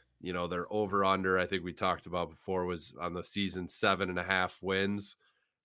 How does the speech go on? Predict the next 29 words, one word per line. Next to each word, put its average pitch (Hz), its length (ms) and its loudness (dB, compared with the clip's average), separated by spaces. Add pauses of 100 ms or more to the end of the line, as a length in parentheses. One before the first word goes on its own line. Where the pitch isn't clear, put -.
I 90 160 2
did 82 140 -2
not 95 280 4
like 98 220 0
the 95 160 0
over. 92 520 2 (280)
Seven 98 580 2
feels 92 400 0
about 87 320 2
right, 90 460 2
and 90 100 -6
they 87 140 0
almost 87 420 -4
blew 92 280 2
it 87 100 0
against, 87 460 -4
uh, 85 380 -4
Nebra-, 87 440 -2
uh, 110 140 -2
they 85 160 -4
didn't 87 180 -6
blow 92 320 -2
it. 78 180 -8
Nebraska 95 600 6
blew 87 300 0
it. 78 140 -4
They 98 100 2
beat 92 260 -2
themselves. 85 720 -6